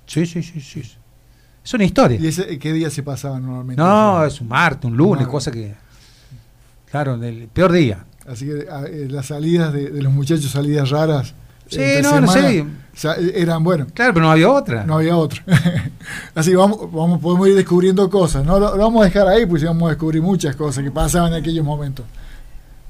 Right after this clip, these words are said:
Speaker 1: Sí, lo que pasa es, viste, que como todo destape. Después cuando, cuando pasaste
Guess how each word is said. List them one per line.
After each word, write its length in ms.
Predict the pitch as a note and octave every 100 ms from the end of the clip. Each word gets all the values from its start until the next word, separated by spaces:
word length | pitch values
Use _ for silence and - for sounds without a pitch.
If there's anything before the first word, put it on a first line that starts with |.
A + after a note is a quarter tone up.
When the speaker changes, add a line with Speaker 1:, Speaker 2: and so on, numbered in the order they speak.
| -
Speaker 1:
Sí, 600 | - B3+ A3 E3+ D3+ C#3
lo 100 | C#3
que 60 | D3+
pasa 200 | G#3 E3
es, 60 |
viste, 180 | E3+ D#3+
que 120 | C3+
como 180 | B2+ C3
todo 180 | - D#3+
destape. 800 | C3+ B2+ F#3 E3+ B2 - G2+ G2+ - - -
Después 220 | F3+ G3
cuando, 600 | E3 C#3 B2 A#2 G#2+ F#2+ - - - - _ - _ _ - _ _ _ _ _ - _ - -
cuando 920 | - B2+ A#2+ A2+ G#2+ G#2 G2+ G#2+ G2 G#2
pasaste 800 | B2 A#2+ D#3+ D#3 C3 A2 G2+ F#2+